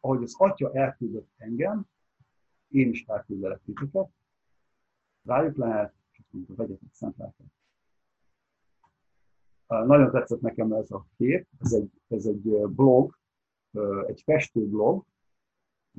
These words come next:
származik, ahol a, az alkotó, ö, hölgy, ő egy ilyen nyolcvan napos kihívást csinált, hogy nyolcvan nap alatt a János evangéliumán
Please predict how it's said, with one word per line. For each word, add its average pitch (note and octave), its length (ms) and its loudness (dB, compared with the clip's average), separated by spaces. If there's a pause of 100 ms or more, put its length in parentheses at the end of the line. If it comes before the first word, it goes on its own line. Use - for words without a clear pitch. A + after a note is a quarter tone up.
(140)
származik, E3+ 640 2
ahol A#2+ 320 8
a, G#2+ 380 6 (180)
az G#2 180 -4
alkotó, D3 720 6 (200)
ö, G#2+ 440 -2 (520)
hölgy, D3 380 2 (480)
ő B2 160 2
egy A#2+ 160 4
ilyen B2+ 120 6
nyolcvan C#3 420 6
napos A#2 320 0
kihívást A2+ 640 0
csinált, D3 540 -2
hogy A2 200 -4
nyolcvan B2 400 2
nap G#2+ 220 -2
alatt G2 300 0 (200)
a G2 320 -6 (200)
János A2 320 -4
evangéliumán G2+ 1000 -4